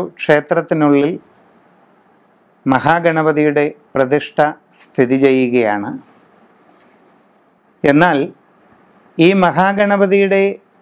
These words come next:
ആരാധനകളും പൂജകളും വളരെ പ്രാധാന്യമർഹിക്കുന്ന രീതിയിൽ ഈ മധ്യ തിരുവിതാംകൂർ ദേശമെമ്പാടും പുകൾപെറ്റതായി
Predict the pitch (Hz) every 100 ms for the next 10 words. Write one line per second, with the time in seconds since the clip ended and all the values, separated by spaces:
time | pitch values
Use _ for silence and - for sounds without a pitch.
0 | 147 147 165 175 185 156 180 175 170 170
1 | 170 _ _ _ _ _ _ _ _ _
2 | _ _ _ _ 147 156 160 160 160 165
3 | 175 _ _ _ _ 139 139 156 180 202
4 | - - _ _ _ _ _ _ _ _
5 | _ _ _ _ - 147 151 151 180 190
6 | 185 165 156 170 170 170 165 151 147 143
7 | 135 131 196 _ _ _ _ _ _ -
8 | 143 143 143 135 196 202 185 180 175 170
9 | 170 165 160 143 143 156 - 160 147 151
10 | 165 165 160 165 - _ _ - 135 160
11 | 175 156 - 147 143 143